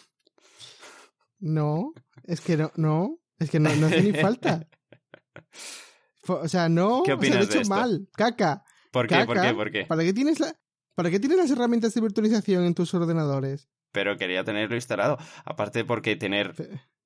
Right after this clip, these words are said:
Speaker 2: en el propio Windows, tener el VirtualBox funcionando, mm, me, me iba el ordenador como una patata. Entonces,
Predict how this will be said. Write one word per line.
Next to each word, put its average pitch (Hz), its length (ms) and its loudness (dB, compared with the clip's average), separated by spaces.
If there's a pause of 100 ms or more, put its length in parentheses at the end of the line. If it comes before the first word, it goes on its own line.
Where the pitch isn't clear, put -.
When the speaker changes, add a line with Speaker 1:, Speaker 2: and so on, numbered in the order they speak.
(380)
Speaker 2:
en 113 160 -2
el 101 160 -4
propio 120 340 -2
Windows, 113 400 -4
tener 101 260 -4
el 101 140 -4
VirtualBox 104 680 -4
funcionando, 107 840 -4
mm, 90 60 -10
me, 87 800 -6
me 82 200 -6
iba 98 300 -2
el 98 100 -4
ordenador 95 520 -6
como 95 260 -6
una 95 240 -6
patata. 85 460 -8 (600)
Entonces, 95 720 -4